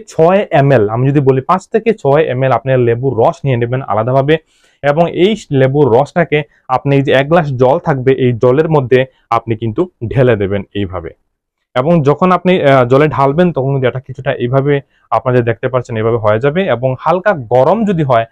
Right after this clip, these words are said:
আহ, তাহলে সেটা আপনি পান করেন। আবার আরো বেশি উপকার পাবেন যদি তার মধ্যে একটু ব্ল্যাক পেপার অর্থাৎ যে গুলমরিচ থাকে তার যে গুঁড়াটা থাকে সেটা যদি আপনারা ব্যবহার করতে পারেন তাহলে সেটা পান করলে আপনি অনেক, অনেক বেশি উপকার পাবেন। তাহলে চলুন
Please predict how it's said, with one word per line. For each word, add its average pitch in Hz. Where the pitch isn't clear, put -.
আহ, 120
তাহলে 131
সেটা 127
আপনি 123
পান 110
করেন। 143
আবার 165
আরো 160
বেশি 220
উপকার 180
পাবেন 180
যদি 165
তার 139
মধ্যে 170
একটু 180
ব্ল্যাক 127
পেপার 139
অর্থাৎ 127
যে 123
গুলমরিচ 147
থাকে 135
তার 143
যে 143
গুঁড়াটা 127
থাকে 127
সেটা 160
যদি 170
আপনারা 113
ব্যবহার 110
করতে 113
পারেন 117
তাহলে 123
সেটা 196
পান 120
করলে 117
আপনি 113
অনেক, 147
অনেক 120
বেশি -
উপকার 98
পাবেন। 85
তাহলে 175
চলুন 202